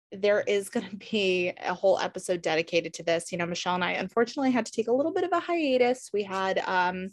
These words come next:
a lot of stuff just <laughs> kind of going on behind the scenes in both of our personal lives. We have a lot going on. You know, she's in, uh, South Carolina, I'm in New Jersey. There's a lot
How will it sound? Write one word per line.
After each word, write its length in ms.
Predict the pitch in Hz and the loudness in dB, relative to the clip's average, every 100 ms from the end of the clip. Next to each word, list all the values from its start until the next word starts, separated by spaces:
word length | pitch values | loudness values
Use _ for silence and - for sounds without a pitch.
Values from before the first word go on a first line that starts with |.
| - _ _ - - - | -14 _ _ -20 -18 0
a 40 | 220 | 4
lot 180 | 202 185 | 6 4
of 80 | 196 | 2
stuff 220 | 202 190 | 0 -2
just 200 | 196 - | -6 -8
<laughs> 220 | - - | -10 0
kind 40 | |
of 180 | 320 - | 0 4
going 200 | 277 220 | 2 4
on 140 | 190 190 | 0 -2
behind 340 | 185 175 170 | -2 -2 -2
the 40 | |
scenes 580 | 180 170 170 165 185 - - | -6 -4 -4 -4 -6 -8 -6
in 280 | 175 170 180 | -4 -2 0
both 200 | 220 220 | 0 2
of 60 | |
our 80 | 175 | 0
personal 400 | 170 175 - 185 | 2 -2 -2 -4
lives. 420 | 180 175 175 190 - - - - | -2 0 -2 -6 -16 -20 -20 -2
We 80 | 330 | 2
have 100 | 330 | 4
a 40 | 302 | 6
lot 240 | 247 226 | 4 4
going 260 | 226 220 202 | 0 0 0
on. 300 | 190 190 196 | -2 -2 -4
You 80 | |
know, 120 | 190 185 | -4 -4
she's 320 | - 202 202 | -4 -4 -2
in, 420 | 202 196 196 202 - | -2 -2 -4 -8 -6
uh, 160 | 185 | -4
South 280 | 185 196 190 | -2 -2 -4
Carolina, 540 | - 190 185 180 180 - | -2 -4 -2 -4 -4 -4
I'm 180 | 180 180 | -6 -4
in 80 | 180 | -4
New 100 | 175 | -2
Jersey. 580 | 175 170 175 170 175 - - - _ | 2 2 2 -2 -2 -8 -20 -20 _
There's 120 | 202 196 | -2 2
a 40 | |
lot 440 | 190 196 185 180 | 6 6 6 4